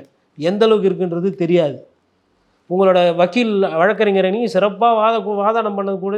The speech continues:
அப்படி இப்படின்லாம் பேசிக்கிட்டு இருந்தீங்க. இன்னைக்கு நிலைமை என்ன? எந்த கேஸ் எடுத்தாலும் தோல்வி மேல தோல்வி. ரெண்டு அமைச்சருக்கு பதவி போச்சு, ஒரு அமைச்சர் ஜெயிலே இருக்கிறாரு, வெளில வருவாரானே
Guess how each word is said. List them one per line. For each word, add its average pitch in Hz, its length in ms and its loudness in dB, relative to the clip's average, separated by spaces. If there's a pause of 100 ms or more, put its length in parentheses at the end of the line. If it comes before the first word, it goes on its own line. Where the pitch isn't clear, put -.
அப்படி 185 160 -4
இப்படின்லாம் 208 360 -4
பேசிக்கிட்டு 226 360 -4
இருந்தீங்க. 160 240 -8 (260)
இன்னைக்கு 185 320 -4
நிலைமை 226 260 -2
என்ன? 190 160 -4 (460)
எந்த 220 160 2
கேஸ் 240 280 2
எடுத்தாலும் 220 460 0 (600)
தோல்வி 247 300 4
மேல 254 220 2 (120)
தோல்வி. 214 280 -2 (300)
ரெண்டு 208 280 -2
அமைச்சருக்கு 254 540 0 (160)
பதவி 254 320 -2
போச்சு, 208 320 -4 (360)
ஒரு 202 140 -2
அமைச்சர் 247 380 -2
ஜெயிலே 254 340 4
இருக்கிறாரு, 214 380 2
வெளில 233 220 0
வருவாரானே 226 460 0